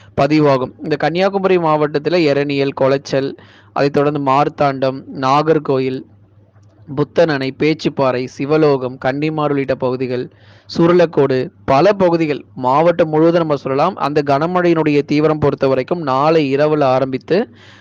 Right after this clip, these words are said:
அதுக்கப்புறம் உங்களுக்கு பதினேழு, பதினெட்டு தேதிகள், இந்த சனிக்கிழமை, ஞாயிற்றுக்கிழமையில ரொம்ப மழை தீவிரமா இருக்கும். ஏன்னா, நிறைய பேர் வந்து, அஹ், ந-, என்ன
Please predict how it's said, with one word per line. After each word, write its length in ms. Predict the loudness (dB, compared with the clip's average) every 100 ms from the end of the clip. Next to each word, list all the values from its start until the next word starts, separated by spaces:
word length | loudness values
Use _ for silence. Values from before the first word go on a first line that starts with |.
| _
அதுக்கப்புறம் 680 | -2 0 2 0 0 0 0
உங்களுக்கு 480 | 0 -4 -4 -4 -4
பதினேழு, 480 | -2 -2 0 0 0
பதினெட்டு 360 | -2 -4 -4 -4
தேதிகள், 340 | -4 -4 -6
இந்த 120 | -8
சனிக்கிழமை, 640 | -4 -2 -2 0 0 0
ஞாயிற்றுக்கிழமையில 760 | -2 -2 -4 -4 -4 -2 -2 0
ரொம்ப 280 | -2 0 0
மழை 300 | 0 0 0
தீவிரமா 320 | 0 -2 0 -4
இருக்கும். 260 | -4 -8
ஏன்னா, 180 | -10 -6
நிறைய 260 | -4 -2 -2
பேர் 180 | 0 0
வந்து, 560 | 0 0 0 0 -4 -10 -20 -20 -20 -10
அஹ், 40 | -4
ந-, 640 | -4 -4 -6 -6 -8 -10
என்ன 200 | -6 -6